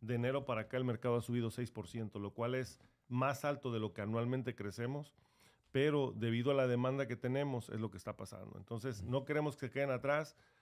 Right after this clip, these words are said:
Speaker 1: Esto lo estamos haciendo ahora sí que para ustedes, para que vengan, eh, se den cuenta de lo que está pasando, puedan tomar ventaja de eso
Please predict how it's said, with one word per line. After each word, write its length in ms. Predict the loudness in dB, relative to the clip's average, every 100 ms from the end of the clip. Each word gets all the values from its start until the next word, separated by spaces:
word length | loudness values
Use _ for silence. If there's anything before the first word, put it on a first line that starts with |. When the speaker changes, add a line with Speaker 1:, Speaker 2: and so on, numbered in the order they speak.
| _ 0
Speaker 1:
Esto 220 | 2 2
lo 80 | 2
estamos 300 | 2 2 0
haciendo 280 | -2 2
ahora 140 | 2 2
sí 160 | -2
que 120 | -6 -2
para 200 | -2 -2
ustedes, 420 | -2 -2 -2 -4
para 280 | -4 -4 -4
que 160 | -4 -2
vengan, 480 | 0 2 0 0 -4
eh, 300 | -6 -4 -6
se 140 | -2 0
den 160 | 2
cuenta 240 | 2 2 2
de 40 |
lo 40 | -2
que 60 |
está 160 | -4 -6
pasando, 420 | -4 -4 -4 -6
puedan 360 | 0 2 2 0
tomar 240 | 2 2
ventaja 400 | 2 0 -2 0
de 160 | 0 0
eso 260 | -2 -8